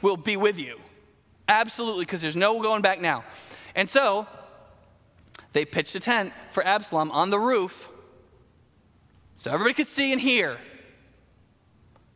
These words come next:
And he laid with his father's concubines in the sight of all Israel.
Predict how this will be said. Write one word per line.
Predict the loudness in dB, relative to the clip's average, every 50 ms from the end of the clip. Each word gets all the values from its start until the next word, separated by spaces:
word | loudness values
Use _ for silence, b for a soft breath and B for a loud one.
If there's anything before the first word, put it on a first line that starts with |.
| b b b b b b b b b b b b b b b _ _
And | 2 2
he | 2 0
laid | 2 2 2 2 2
with | -2 -4
his | -4 -6 0
father's | 2 2 2 2 0 -4 -4
concubines | -4 -4 -4 -2 -2 0 0 0 0 -2 -4
in | -6
the | -6
sight | -6 -2 -2 -2 0 0
of | -4 -6 -6
all | -2 0 2 2 2 2 0 -2 -4 -8 -12 -12
Israel. | -12 -10 -10 -10 -12 -12 -14